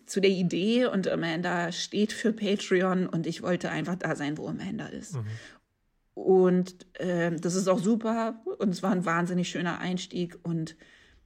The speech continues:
Speaker 1: ich hab mit Patreon nur gute Erfahrungen gemacht. Ich finde die Leute alle unheimlich nett, wenn man irgendwie mal Support braucht und irgendwas fragt. Das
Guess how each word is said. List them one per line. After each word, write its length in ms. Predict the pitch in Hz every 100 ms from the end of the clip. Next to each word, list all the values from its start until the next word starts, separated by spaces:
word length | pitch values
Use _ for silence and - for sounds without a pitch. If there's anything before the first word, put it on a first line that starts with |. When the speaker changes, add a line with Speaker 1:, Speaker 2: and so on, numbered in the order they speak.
| _
Speaker 1:
ich 160 | - 208
hab 120 | 285
mit 120 | 269
Patreon 440 | 254 247 254 262 233
nur 120 | 269
gute 200 | 285 359
Erfahrungen 480 | 277 277 254 247 240
gemacht. 340 | 254 254 285
Ich 100 | -
finde 180 | - 202
die 80 | 190
Leute 360 | 175 208 233
alle 320 | 208 208 202 196
unheimlich 320 | 208 202 202
nett, 240 | 196 196
wenn 120 | -
man 120 | 190 180
irgendwie 300 | 180 185 185
mal 120 | 185
Support 520 | - 180 208 214 214
braucht 560 | - 190 202 202 202 196
und 80 |
irgendwas 320 | 175 196 196 -
fragt. 480 | - 190 208 -
Das 160 | - -